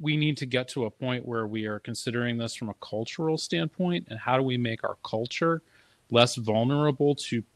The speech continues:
picking up stuff like that and spreading it because they somehow or another want it to be true. And that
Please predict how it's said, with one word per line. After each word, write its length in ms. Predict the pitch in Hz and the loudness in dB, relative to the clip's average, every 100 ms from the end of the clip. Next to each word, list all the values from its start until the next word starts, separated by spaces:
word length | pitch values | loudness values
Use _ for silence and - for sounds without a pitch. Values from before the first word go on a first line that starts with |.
| _ | _
picking 320 | - 151 147 | -6 0 2
up 180 | 120 123 | 4 2
stuff 300 | - 151 - | 4 2 4
like 200 | 156 147 | 4 4
that 220 | 160 151 139 | 4 4 4
and 140 | 120 | 0
spreading 640 | - - - 107 113 139 | -4 -8 -2 2 2 2
it 100 | 160 - | 0 -2
because 360 | 120 - 120 | -4 -2 -2
they 180 | 120 113 | 0 -2
somehow 260 | 107 131 117 | 0 -2 0
or 20 | |
another 280 | 113 107 104 | 0 0 -2
want 420 | 98 98 101 110 | -2 -2 -2 0
it 100 | 143 | -2
to 140 | - 160 | -2 0
be 160 | 165 | 0
true. 400 | - 180 175 175 - _ - - - - _ | 2 4 4 4 -2 _ -20 -20 -20 -20 _
And 240 | 170 135 143 | 4 6 6
that 200 | 156 | 4